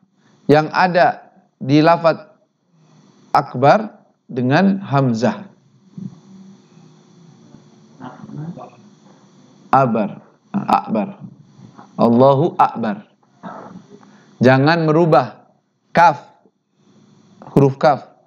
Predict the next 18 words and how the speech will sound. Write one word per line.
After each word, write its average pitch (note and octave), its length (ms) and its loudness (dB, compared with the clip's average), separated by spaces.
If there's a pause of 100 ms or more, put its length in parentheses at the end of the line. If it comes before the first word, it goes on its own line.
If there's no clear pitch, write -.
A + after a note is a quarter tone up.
(640)
yang A2+ 160 2
ada D3+ 240 0
di B2 80 -4
dalam B2 480 -2 (1400)
apa, B2+ 560 0 (800)
akbar C3+ 640 0 (240)
dengan C#3 320 -6
huruf D3+ 480 0
hamzah. A#2 480 -4 (320)
Ini B2 240 4
nggak C3 160 6
ada C3 80 2
di A2 40 -10
Safina. G#2 440 -4 (960)
Ya. G#2+ 240 4 (320)
Allahu C3+ 480 4
akbar, B2+ 640 -4 (240)
akbar. A#2 540 -4